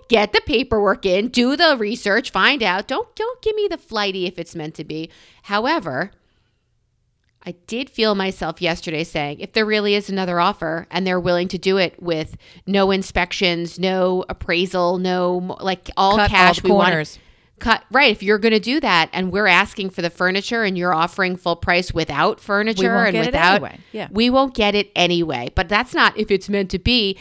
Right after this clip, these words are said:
Speaker 1: that's because they worked and gave up their shit and they, like, uh, uh.
Speaker 2: I don't, but see, I completely,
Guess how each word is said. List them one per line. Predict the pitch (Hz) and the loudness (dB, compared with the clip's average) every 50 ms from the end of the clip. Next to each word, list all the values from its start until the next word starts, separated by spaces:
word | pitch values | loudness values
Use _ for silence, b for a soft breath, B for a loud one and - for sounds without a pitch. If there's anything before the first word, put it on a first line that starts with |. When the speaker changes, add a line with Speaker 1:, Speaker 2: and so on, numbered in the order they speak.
| B - | B 2
Speaker 1:
that's | - 190 202 - - | 4 4 4 4 0
because | 240 240 277 220 208 | 0 2 2 2 2
they | - 220 214 208 | 4 4 6 6
worked | 190 175 202 214 196 190 185 - - | 6 4 2 2 2 0 0 -4 -4
and | 185 180 180 | -4 -4 -2
gave | - 180 185 185 175 | -2 0 0 0 0
up | 180 175 175 - | 0 -2 -2 0
their | 190 185 214 247 | 0 0 2 0
shit | 247 - 185 151 156 - | 0 0 -2 -2 -2 -2
and | 170 175 | -4 -6
they, | 180 180 | -6 -6
like, | - 202 208 208 - _ | -6 -8 -10 -10 -12 _
uh, | - - - _ - - _ - | -12 -12 -12 _ -18 -16 _ -10
uh. | 190 - - 330 339 330 320 302 285 b b b b b b - | -8 -6 -4 -4 -2 -4 -4 -6 -8 b b b b b b -4
Speaker 2:
I | 302 359 | -2 0
don't, | 381 349 254 247 | 0 0 0 -2
but | 302 - | -4 -4
see, | - 320 | -2 -2
I | 294 285 294 | -2 0 -2
completely, | 285 - 269 233 247 269 226 247 247 240 226 - | -4 -6 -6 -6 -6 -6 -6 -6 -6 -6 -8 -10